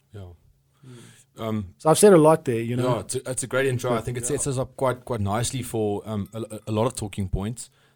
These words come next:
Speaker 1: that, that, that we've been wanting to discuss. I think the last one you touched on there, um, institutional interest, is especially one that I'm wondering about. As a South African, I see institutions in the U S getting involved. Um,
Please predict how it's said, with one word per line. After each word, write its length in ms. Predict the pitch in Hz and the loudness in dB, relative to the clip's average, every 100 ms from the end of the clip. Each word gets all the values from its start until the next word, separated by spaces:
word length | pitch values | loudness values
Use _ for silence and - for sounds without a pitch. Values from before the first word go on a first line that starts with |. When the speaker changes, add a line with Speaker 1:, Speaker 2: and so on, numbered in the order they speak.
| - | -20
Speaker 1:
that, 220 | 98 90 | -18 -12
that, 140 | 107 - _ | -12 -12 _
that 160 | - 92 | -10 -8
we've 140 | 98 | -6
been 160 | 101 90 | -6 -8
wanting 240 | 90 95 | -6 -6
to 100 | 98 | -6
discuss. 380 | 95 - 104 104 | -10 -10 -10 -10
I 60 | 107 | -10
think 160 | 120 | -10
the 60 | 104 | -6
last 300 | 98 120 143 | 0 0 0
one 120 | 113 | -2
you 80 | 101 | -4
touched 280 | 104 95 - | -6 -8 -8
on 120 | 95 | -8
there, 240 | 92 95 - | -8 -8 -10
um, 260 | 95 87 - | -12 -12 -12
institutional 520 | 110 107 104 113 113 104 | -10 -10 -10 -8 -8 -6
interest, 400 | 127 113 92 - | -6 -6 -8 -10
is 100 | 92 | -12
especially 460 | - 120 107 113 | -8 -8 -8 -8
one 180 | 95 95 | -6 -6
that 80 | 95 | -6
I'm 220 | 92 90 - _ _ - _ _ | -6 -8 -12 _ _ -20 _ _
wondering 360 | - 110 113 120 | -6 -4 -4 -4
about. 400 | 107 98 104 - - | -4 -6 -8 -12 -14
As 120 | 131 127 | -10 -8
a 40 | |
South 180 | 120 117 | -6 -6
African, 440 | 113 139 147 117 | -6 -8 -6 -6
I 120 | 107 113 | -6 -6
see 460 | - 113 107 107 - | -6 -6 -6 -6 -8
institutions 800 | 110 - 113 113 107 110 104 104 | -10 -10 -10 -8 -8 -8 -8 -6
in 80 | 101 | -8
the 80 | |
U 260 | 92 101 107 | -6 -6 -4
S 400 | 104 104 - - _ _ _ | -4 -4 -4 -8 _ _ _
getting 220 | 110 104 | -8 -6
involved. 580 | 107 101 101 101 101 - _ _ _ _ | -4 -4 -4 -4 -8 -18 _ _ _ _
Um, 400 | 98 98 95 90 | -12 -10 -10 -12